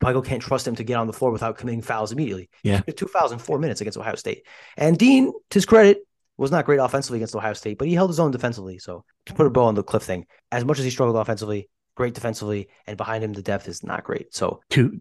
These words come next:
Speaker 2: good transition here. Does, so a, a reader wants to know if, if his struggles will mean he be, might be back next year, and also wants to know, does Cam Spencer have another year, uh, re-, possible for twenty-three, uh,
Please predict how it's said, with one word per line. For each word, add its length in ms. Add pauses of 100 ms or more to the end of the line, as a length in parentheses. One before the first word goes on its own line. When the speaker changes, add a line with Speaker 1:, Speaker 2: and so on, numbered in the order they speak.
(140)
Speaker 2:
good 220
transition 500
here. 180
Does, 320 (380)
so 240
a, 100 (180)
a 40
reader 220
wants 160
to 60
know 200
if, 200
if 280
his 300
struggles 440
will 100
mean 180
he 120
be, 140
might 200
be 80
back 320
next 280
year, 260 (320)
and 380
also 340
wants 220
to 60
know, 140
does 160
Cam 260
Spencer 380
have 140
another 220
year, 240 (400)
uh, 340 (140)
re-, 120 (340)
possible 480
for 180
twenty-three, 680 (420)
uh, 200